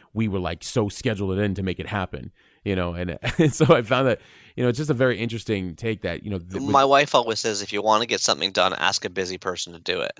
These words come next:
Speaker 1: Yep. <laughs> It's so true. You know, with that, with, with that freedom of, uh, of independence comes responsibility. And I think that's great that you do the, the untouchable day. I mean, it's, uh, uh,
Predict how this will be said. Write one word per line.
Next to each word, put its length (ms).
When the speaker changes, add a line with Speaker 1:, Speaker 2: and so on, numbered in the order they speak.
Speaker 1:
Yep. 240
<laughs> 200
It's 420
so 140
true. 340
You 140
know, 140
with 220
that, 260
with, 260
with 160
that 180
freedom 380
of, 200
uh, 360
of 220
independence 720
comes 260
responsibility. 840
And 400
I 240
think 220
that's 180
great 180
that 80
you 80
do 120
the, 280
the 140
untouchable 400
day. 180
I 60
mean, 160
it's, 180
uh, 340
uh, 420